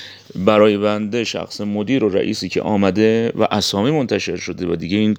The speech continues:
کلاس تعارف نداره، تمام سوابقش به صورت علن منتشر شده، با شخص روستایی از دورترین روستای کشور بعداً، بعداً تفاوت نداره، همه عاشق امام حسینن. اما فقط یک دوره اطاعت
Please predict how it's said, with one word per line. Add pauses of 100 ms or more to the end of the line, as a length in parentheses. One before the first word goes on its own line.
کلاس
تعارف
نداره،
تمام
سوابقش
به
صورت
علن (500)
منتشر
شده،
با
شخص
روستایی
از
دورترین
روستای
کشور
بعداً، (100)
بعداً
تفاوت
نداره،
همه
عاشق
امام
حسینن. (840)
اما (400)
فقط
یک
دوره
اطاعت